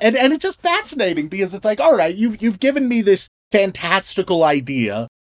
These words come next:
and now I'm going to level with that in a very, like, sincere and mindful way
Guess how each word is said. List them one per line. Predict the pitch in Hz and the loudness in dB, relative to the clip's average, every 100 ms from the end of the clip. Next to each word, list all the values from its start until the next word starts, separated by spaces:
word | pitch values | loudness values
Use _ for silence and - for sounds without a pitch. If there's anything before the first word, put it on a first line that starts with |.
| _ | _
and | 175 190 | 2 2
now | 233 226 190 185 - - _ _ | 2 4 6 4 -2 -18 _ _
I'm | 175 233 247 | 0 2 4
going | 226 214 | 4 4
to | 214 196 | 4 4
level | 165 170 202 202 | 6 6 4 4
with | 226 | 2
that | 233 247 - | 4 2 2
in | 185 | 2
a | |
very, | 147 165 185 185 185 160 | 2 4 4 4 0 -4
like, | 156 160 - | -2 -2 -2
sincere | - 156 147 - - 156 165 165 175 | -6 -4 -4 -6 -8 -4 0 0 0
and | 156 147 131 | 0 -2 0
mindful | 135 143 131 123 139 127 | 0 0 -4 -4 -2 0
way | 117 117 127 196 311 | 0 -2 -2 -4 -6